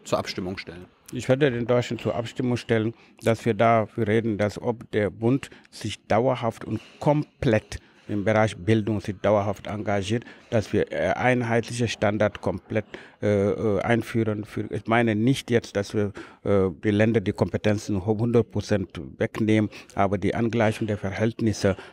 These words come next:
Speaker 2: äh, Ost-West, aber auch zwischen strukturschwache Regionen in unserem Land, dass wir die,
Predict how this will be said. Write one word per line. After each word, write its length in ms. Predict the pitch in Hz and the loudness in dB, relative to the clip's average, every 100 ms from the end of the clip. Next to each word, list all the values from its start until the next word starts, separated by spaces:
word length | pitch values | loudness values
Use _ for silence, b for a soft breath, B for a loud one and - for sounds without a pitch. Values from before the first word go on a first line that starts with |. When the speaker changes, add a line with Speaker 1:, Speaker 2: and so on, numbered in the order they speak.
| B | B
Speaker 2:
äh, 60 | - | -8
Ost-West, 600 | - 90 - 101 113 - | -4 -6 -2 -2 -2 -2
aber 320 | 104 98 - - | -4 -2 -2 2
auch 340 | 101 123 120 B B | 4 4 0 B B
zwischen 260 | - 104 107 | -2 0 0
strukturschwache 800 | - - 107 123 117 - 101 107 | -2 -6 -2 0 0 0 2 2
Regionen 680 | 98 90 104 104 123 135 127 | 0 -2 0 2 2 0 -4
in 160 | 101 | -6
unserem 400 | - 113 120 110 | -4 -2 0 0
Land, 260 | 104 101 104 B B _ | 0 0 -2 B B _
dass 160 | 107 | -2
wir 100 | 110 | 0
die, 340 | 92 101 110 | -2 0 0